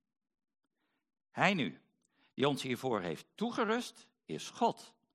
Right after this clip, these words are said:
die ons ook het onderpand van de geest gegeven heeft.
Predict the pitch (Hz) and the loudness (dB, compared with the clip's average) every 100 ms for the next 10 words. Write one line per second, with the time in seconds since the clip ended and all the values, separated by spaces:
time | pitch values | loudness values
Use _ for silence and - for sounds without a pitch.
0 | _ _ _ _ _ - 85 76 85 - | _ _ _ _ _ -8 -6 -2 -4 -6
1 | - _ 143 226 190 - 170 175 - 104 | -18 _ 0 0 0 0 0 0 -6 -8
2 | - - 196 170 - - - 76 78 69 | -8 -6 -4 -4 -6 -12 -8 -8 -8 -10
3 | 58 - _ | -12 -16 _